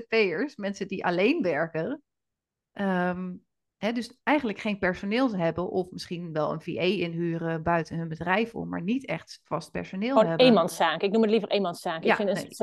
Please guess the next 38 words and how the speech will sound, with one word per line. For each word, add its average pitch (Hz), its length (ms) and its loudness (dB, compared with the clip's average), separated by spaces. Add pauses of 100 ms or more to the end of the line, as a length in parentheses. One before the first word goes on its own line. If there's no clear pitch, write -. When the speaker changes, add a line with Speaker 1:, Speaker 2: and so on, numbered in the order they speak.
Speaker 2:
P'er 254 280 8
Speaker 1:
dat 226 140 8
Speaker 2:
is - 60 0
een, 208 60 2
Speaker 1:
bedoel 214 160 4
ik. - 40 0
Speaker 2:
is 220 140 4
een 214 160 2
schilder. 202 600 4 (460)
Dat 208 100 0
Speaker 1:
Ja, 226 80 2
Speaker 2:
is 208 60 0
Speaker 1:
dat 208 100 4
bedoel 170 280 -2
ik. - 280 -4
<laughs> 233 160 2
Nee, 233 200 6 (260)
ik 294 160 4
wil 359 120 8
Speaker 2:
Ja. 349 60 10
Speaker 1:
je 330 60 4
niet 330 140 2
op 330 40 4
je 339 100 6
tenen 254 300 2
trappen. - 320 -8 (180)
Speaker 2:
Nee, 403 260 4
nee, 269 120 8
nee, 240 100 6
nee. 240 120 4 (380)
Speaker 1:
Ehm, 214 400 6
ehm, 214 100 -10
maar 226 140 0
eenmanszaken, 170 720 -2
ja. 156 240 -4 (220)
En, 233 320 0
ehm, 220 600 4 (720)
die 233 460 0